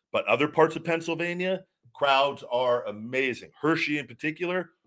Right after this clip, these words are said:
Hershey, Pennsylvania. If you had Hershey on there, I'm picking Hershey all day long, 'cause Hershey will, will, will go along, and, and Hershey likes the baby faces and, and boos the heels. Philly, you're gonna get the, you're gonna get chaos, but you're gonna get noise.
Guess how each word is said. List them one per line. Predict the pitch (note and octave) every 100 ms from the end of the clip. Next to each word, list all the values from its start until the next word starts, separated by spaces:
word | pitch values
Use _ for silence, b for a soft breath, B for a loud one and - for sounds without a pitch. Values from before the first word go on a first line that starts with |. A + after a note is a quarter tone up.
| -
Hershey, | - E3 F3+ F#3
Pennsylvania. | - A#2+ C#3 B2 B2 B2+ C3+ - - _
If | -
you | C#3+
had | D#3
Hershey | C#3+ G3 - C#3+
on | C3+
there, | C3
I'm | C#3+
picking | E3+ D#3 A#2
Hershey | C3+ D#3 - B2+
all | C#3+
day | A#2+ G2
long, | F#2+ F2 C#2+ _ _ _ _
'cause | A2+
Hershey | - E3+ E3+ F3 D3+
will, | C#3 C3+ A#2+ -
will, | B2+ A#2+ A2 - _ _ _
will | A#2+
go | A2 C#3 B2+
along, | A#2+ C3 B2 A#2
and, | A2 A2
and | A2+ G2+ -
Hershey | D3+ D3+ D3
likes | C3 C3+ -
the | C3
baby | C3 C3 C3
faces | B2+ C3+ C3 C#3+ A#2+ - _ _ _
and, | A2 A2+ G#2
and | A2+ G#2
boos | B2+ C3+ A#2
the | A2+
heels. | A2 C3 B2+ B2 -
Philly, | - D#3+ D#3 C3+ A#2+
you're | A#2+
gonna | A#2 A#2
get | A#2 A#2 _
the, | A2 G#2 F#2+
you're | G#2
gonna | A#2 A2+
get | G2+
chaos, | - B2 G2 D#2 E2+ - -
but | A#2
you're | B2
gonna | C3
get | G#2 A2
noise. | A2+ G2+ B1 - -